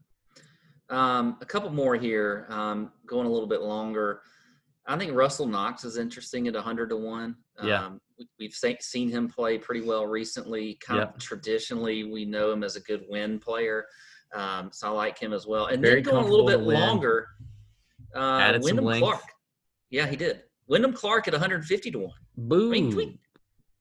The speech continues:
Speaker 1: we just saw him almost win a tournament. Now, he's gonna be
Speaker 2: Yeah.
Speaker 1: spotty, but that's why he's a hundred fifty to one. But I still think that, uh, you know, he could be one of those guys that just pops based off just the, you know, having a chance a few weeks ago. And,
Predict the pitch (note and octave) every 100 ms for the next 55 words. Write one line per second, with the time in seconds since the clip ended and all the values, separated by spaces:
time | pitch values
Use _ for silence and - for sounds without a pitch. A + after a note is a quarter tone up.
0 | _ - G3 F#4 - A#3 A#3 B3+ A3 G#3+
1 | F3+ - F3+ G3+ F#3+ - D3 F#3+ E3+ -
2 | - E3+ D#3 G2 - _ C#3 C#3+ C3 D3
3 | E3+ - G#3 - C#3 D#3 F3 C3 A2+ E3
4 | - - D#3+ E3 E3+ E3 D3+ E3 F3 D#3+
5 | F3 F3 F3+ G3+ D#3+ A2+ A2 F3+ - _
6 | _ _ _ _ - D3+ E3 - G#3 G#3+
7 | F#3+ D#3 C#3 C3+ - C#3 B2+ A#2+ - D3+
8 | A#2+ A2 - D3+ D#3+ D#3 C#3+ C#3 C3 A#2+
9 | B2 A#2 A#2 G#2+ F2+ - _ _ _ _
10 | _ _ - C#3 B2+ B2 - B2 A#2+ A#2+
11 | A2 G#2+ A#2 - A2 G#2 G2+ - C#3 A2+
12 | F#2+ F#2+ _ - - - C3+ C#3 C#3+ B2
13 | - B2+ B2+ B2 A#2+ B2 A#2+ A#2 A2 A2
14 | G#2+ G#2 G#2+ G#2+ G#2 F#2